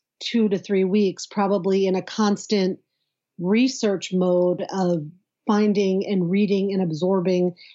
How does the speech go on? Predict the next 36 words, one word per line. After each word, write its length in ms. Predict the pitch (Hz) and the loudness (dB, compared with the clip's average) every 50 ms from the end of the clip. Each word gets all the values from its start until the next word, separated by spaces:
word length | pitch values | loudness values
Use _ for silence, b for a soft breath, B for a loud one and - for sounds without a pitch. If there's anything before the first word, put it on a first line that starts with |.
| B B _ _ - | B B _ _ -2
every 320 | 220 220 220 214 254 269 | -2 0 0 2 0 0
little 260 | 254 226 220 202 202 | 2 2 0 0 0
bit 160 | 185 170 190 175 | 0 0 -2 -2
of 140 | 180 151 | -2 -2
literature 460 | 175 180 175 170 175 170 170 - 185 170 | -2 -2 0 0 0 -2 -2 -2 -4 -2
we 160 | 156 170 151 | -2 -2 -4
could 240 | - - 180 151 143 | -2 -4 -4 -2 -2
get, 400 | 185 170 160 160 170 180 - _ _ _ - | 0 0 0 0 0 -2 -6 _ _ _ -2
you 100 | 190 196 | 0 0
know, 120 | 185 185 180 | 2 2 2
making 360 | 180 180 175 - 185 180 175 - | 0 0 0 -2 -2 -2 0 0
phone 200 | 247 226 226 220 | 0 2 2 0
calls, 380 | 220 - 214 190 190 196 175 | 0 0 -2 0 0 -2 -4
getting 280 | 170 196 185 170 180 180 | -4 -2 -2 0 0 0
into 220 | 185 170 - 202 170 | 0 -2 -2 -2 -4
appointments 440 | 151 - - 185 175 175 170 - | -2 -2 0 0 2 0 0 0
with 100 | - 170 | -2 -6
specialists, 760 | 170 - - 220 220 214 - 233 208 202 190 190 190 - _ _ B B B B B B B | -4 -2 -2 -2 -2 0 0 0 0 0 0 -2 -4 -8 _ _ B B B B B B B
and 200 | 208 202 202 185 | 0 2 2 2
just 260 | 165 214 202 190 - | 2 0 -2 -2 -2
finding 380 | - 233 214 208 208 214 202 185 | -2 0 0 0 0 0 0 0
out, 220 | 196 190 196 180 | -2 -2 -2 0
well, 140 | 180 175 170 | 0 0 0
what 140 | 165 190 196 | 0 0 0
do 100 | 196 185 | 0 0
we 140 | 175 185 185 | 0 0 0
need 240 | 180 180 180 156 - | 0 0 -2 -2 -4
to 100 | - 160 | -8 -12
do? 520 | 147 143 - 294 330 277 180 - - - b b b b b b b - | -8 -2 0 2 2 2 0 -2 -4 -10 b b b b b b b -12
So 260 | - - 294 277 262 | -4 0 2 2 2
it 40 | 262 | 2
was 160 | 262 220 - | 0 0 2
never 720 | 240 247 247 247 247 294 277 320 320 233 185 165 156 147 _ - | 2 2 4 2 2 0 0 0 0 0 -2 -4 -6 -10 _ -6
a 80 | - 196 | -8 -6
question 540 | - - - 220 208 - - - - 196 196 | -6 -2 -2 -2 -2 -2 -4 -6 -4 -2 -2
of, 380 | 180 175 165 160 156 151 165 | -2 -2 -2 -4 -6 -8 -10